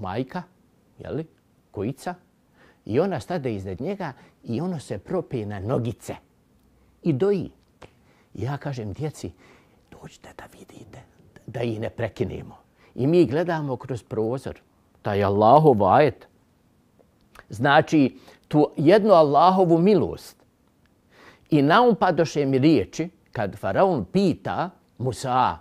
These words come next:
„A koji je to tvoj Bog kojim ti mene pozivaš?” A on kaže, „Rabbuna allazi a'ata kulla shay'in khalqahu thumma hada.” Naš gospodar je onaj koji je sve što je stvorio, uputio ga je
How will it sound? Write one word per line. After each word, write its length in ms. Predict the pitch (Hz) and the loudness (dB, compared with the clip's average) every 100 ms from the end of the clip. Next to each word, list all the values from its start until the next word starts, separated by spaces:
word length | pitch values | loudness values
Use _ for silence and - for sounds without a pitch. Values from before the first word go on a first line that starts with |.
| - | -14
„A 80 | 107 | -10
koji 200 | - 131 | -6 -6
je 60 | 95 | -6
to 160 | 104 | -12
tvoj 260 | - 113 92 | -8 -6 -4
Bog 440 | 80 87 80 - _ _ | -4 -6 -6 -18 _ _
kojim 200 | - 95 | -10 -10
ti 180 | - 101 | -8 -10
mene 220 | 85 67 | -10 -16
pozivaš?” 640 | - - - - - _ _ _ _ - | -18 -20 -20 -20 -20 _ _ _ _ -20
A 160 | - 113 | -12 -8
on 160 | 92 85 | -8 -8
kaže, 500 | 98 92 110 156 - _ _ | -10 -10 -6 -6 -6 _ _
„Rabbuna 400 | - 85 90 104 | -12 -10 -8 -4
allazi 460 | 175 143 117 101 85 | -4 -4 -8 -8 -6
a'ata 520 | 131 113 104 104 95 87 | -6 -6 -8 -8 -8 -8
kulla 360 | 110 92 92 | -8 -8 -10
shay'in 440 | - 120 107 107 95 | -10 -10 -8 -10 -12
khalqahu 640 | - 101 - - - 78 | -8 -8 -6 -10 -10 -14
thumma 280 | - - - | -16 -16 -16
hada.” 340 | - - - _ _ _ - _ | -18 -20 -20 _ _ _ -20 _
Naš 220 | 151 233 | 4 4
gospodar 540 | 190 160 180 185 131 95 | 4 2 2 2 0 -4
je 100 | 107 | -4
onaj 280 | 165 107 - - _ _ | -4 -4 -10 -18 _ _
koji 220 | - 98 | -8 -6
je 140 | 78 76 _ | -6 -10 _
sve 280 | - - 196 | 0 4 4
što 140 | - | 2
je 100 | 107 | -6
stvorio, 500 | - - 147 151 117 - - _ | -6 -4 -2 0 -2 -4 -16 _
uputio 840 | 190 123 - 202 285 - 294 240 170 | 2 4 8 8 8 6 6 8 8
ga 80 | |
je 420 | 156 143 214 208 | 6 6 6 2